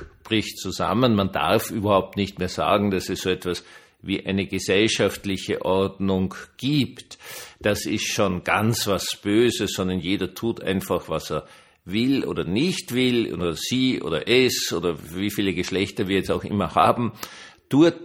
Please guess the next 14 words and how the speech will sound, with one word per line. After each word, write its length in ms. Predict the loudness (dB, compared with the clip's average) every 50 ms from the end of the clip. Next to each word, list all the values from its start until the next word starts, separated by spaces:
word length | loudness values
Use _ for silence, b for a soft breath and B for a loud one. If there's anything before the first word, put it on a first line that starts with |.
| -10 -8 -4
wo's 500 | 0 4 4 6 6 4 2 0 -6 -2
Gott 360 | 0 2 2 2 2 -2 -2
so 360 | -2 0 0 0 0 -2 -4
nett 360 | -4 -2 -2 -2 -2 -4 -8 -12
ist. 260 | -8 -8 -6 -4 0
Vor 140 | 2 4 4
allen 260 | 4 4 4 4 4
Dingen 260 | 4 4 4 2 2
aber 480 | 0 0 2 2 2 2 2 0 -2 -2
tut 280 | -4 -4 -2 -2 -4
er 260 | -2 0 2 2 0
sie 340 | 0 -2 -6 -6 -6 -6 -2 0
es, 460 | 2 4 4 4 2 0 -4 -8 -10 -12 b b b b b b b b _ _ _ -10
einkaufen. 800 | -8 -6 -6 -6 -6 -4 -4 -4 -4 -4 -6 -8 -8 -8 -10